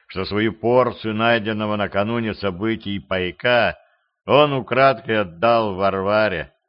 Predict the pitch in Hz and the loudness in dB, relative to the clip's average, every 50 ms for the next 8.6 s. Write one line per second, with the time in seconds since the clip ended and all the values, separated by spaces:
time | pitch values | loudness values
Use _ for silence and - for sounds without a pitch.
0 | _ _ _ _ _ _ _ _ _ _ _ _ _ _ - 117 - 190 196 190 | _ _ _ _ _ _ _ _ _ _ _ _ _ _ -4 0 2 2 4 4
1 | 185 143 160 175 170 175 175 165 139 - 151 156 165 165 165 160 160 160 160 160 | 4 2 2 2 4 6 6 6 6 6 6 8 8 8 6 4 2 2 0 0
2 | 151 131 139 143 147 151 139 - - 120 120 123 135 135 110 78 - - _ _ | 0 0 -2 -2 -2 -2 -4 -2 -2 -2 -2 -2 -2 -4 -4 -4 -6 -12 _ _
3 | _ _ _ _ _ _ _ _ _ _ _ _ _ _ _ _ 95 107 120 123 | _ _ _ _ _ _ _ _ _ _ _ _ _ _ _ _ 0 2 2 4
4 | 127 123 123 120 120 117 117 117 117 120 113 - 117 117 120 135 147 143 131 107 | 4 6 4 6 6 4 4 2 2 -2 -2 0 0 0 0 0 -2 -2 -2 -2
5 | 113 107 98 101 98 - - 110 107 110 117 117 113 117 113 113 113 113 110 113 | -4 -4 -2 -2 -4 -4 -2 -2 -2 0 0 -2 0 0 0 2 0 0 -2 -2
6 | 117 117 123 165 151 - - 85 73 - _ _ _ _ _ _ _ _ _ - | -4 -2 -2 -2 -4 -2 -6 -10 -12 -12 _ _ _ _ _ _ _ _ _ -4
7 | - 107 113 98 - 120 117 107 92 - 107 110 107 95 - - 104 104 - - | -2 -2 0 0 -2 -4 -4 -4 -2 -2 0 0 0 -2 -4 -6 -6 -6 0 0
8 | 117 117 123 123 120 110 101 90 90 95 - - | 2 2 2 0 0 -2 -2 -4 -6 -8 -8 -10